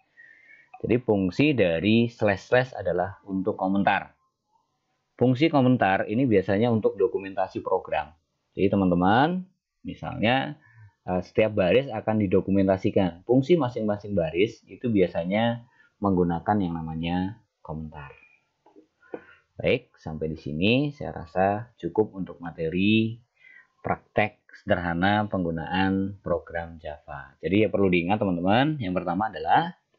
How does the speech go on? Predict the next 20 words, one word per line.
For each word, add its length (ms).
Java 720
termasuk 640
bahasa 360
pemrograman 720
yang 320
case 240
sensitive, 560
artinya 440
membedakan 640
huruf 280
besar 280
dan 120
huruf 240
kecil. 520
Yang 240
kedua, 480
ini 160
teman-teman 400
yang 160
sering 480